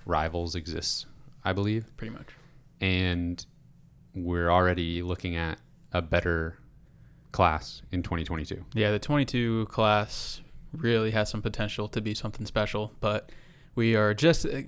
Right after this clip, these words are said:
Speaker 2: we are just scratching the surface. But
Speaker 1: If,
Speaker 2: uh,
Speaker 1: if
Speaker 2: so
Speaker 1: our, if the commits we have right now stick,
Speaker 2: Yeah.
Speaker 1: that's such a high floor
Speaker 2: Yeah.
Speaker 1: for the class.
Speaker 2: Yeah.
Speaker 1: Like,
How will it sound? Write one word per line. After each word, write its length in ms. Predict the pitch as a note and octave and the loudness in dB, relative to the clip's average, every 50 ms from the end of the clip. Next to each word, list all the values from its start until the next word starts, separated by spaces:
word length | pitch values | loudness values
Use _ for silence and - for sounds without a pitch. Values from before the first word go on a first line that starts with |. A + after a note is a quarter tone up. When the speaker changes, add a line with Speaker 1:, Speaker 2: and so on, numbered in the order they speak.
| - | -6
Speaker 2:
we 160 | - C3+ C3 | 0 2 4
are 60 | C3 B2+ | 4 4
just 420 | A#2+ B2+ C#3+ C3+ - - - - | 4 4 4 4 4 0 -4 -4
scratching 380 | - - - C3+ B2+ B2 C3 A#2+ | -2 4 6 6 6 6 6 2
the 80 | A2+ | 2
surface. 460 | G#2 - B2 A#2 A#2 D3 C3+ B2 - | 2 4 2 2 4 2 0 -2 -2
But 480 | - - A#2+ A2 A2 G#2+ G#2+ - - - - - - - - | 0 2 2 4 4 4 0 -2 -6 -18 -20 -20 -14 -4 -2
Speaker 1:
If, 120 | A#2+ A#2 | -2 0
Speaker 2:
uh, 80 | - - - - - | 0 -2 -6 0 2
Speaker 1:
if 140 | B2 B2 | 2 4
Speaker 2:
so 80 | - B2+ | 4 4
Speaker 1:
our, 340 | A#2+ A#2 A#2 A2+ A2 - - | 6 6 6 6 4 2 2
if 220 | - B2 A#2+ - - | 2 0 0 2 0
the 160 | A#2+ A2 G2+ | 0 0 0
commits 320 | - - A2+ B2+ D#3 - | 2 2 0 0 0 2
we 80 | - B2 | 2 2
have 140 | B2+ C3 A#2+ | 2 4 4
right 100 | A2+ G2 | 2 2
now 160 | A2 C3 A2+ | 4 2 2
stick, 540 | - - - - B2+ - - - - - - - - - | 2 0 -2 -4 -4 -6 -6 -10 -16 -20 -20 -20 -18 -8
Speaker 2:
Yeah. 80 | - - A#2 | -2 0 2
Speaker 1:
that's 320 | B2+ C3 - - - - - | 2 2 0 -2 -6 -2 -2
such 380 | - - - C#3+ D3 - - | 0 0 2 0 -2 -2 -4
a 260 | B2 A2 G#2 F#2+ F2+ - - | -2 0 0 -2 -2 -4 -10
high 560 | - - - A2 G#2+ A2+ A#2 A#2+ A#2+ A2+ G#2 | -10 -2 0 0 2 2 2 0 0 -2 -4
floor 540 | - - - - G#2 A#2+ B2 F#2 - - - - - | -6 -8 -4 0 4 4 4 4 2 -4 -10 -18 -14
Speaker 2:
Yeah. 160 | - - - | -12 -6 0
Speaker 1:
for 100 | - G2+ | 0 2
the 80 | E2+ - | 2 0
class. 460 | - - D#2 D#2 D#2+ - - - - - - | -4 -4 -4 -4 -6 -10 -12 -14 -14 -14 -10
Speaker 2:
Yeah. 140 | - - - - - - - - - - - - - - - | -10 -10 -10 -12 -20 -20 -20 -20 -20 -20 -20 -20 -20 -16 -10
Speaker 1:
Like, 380 | A2 G#2 F#2+ F2+ F2 - - | -6 -2 -2 -2 -2 -4 -10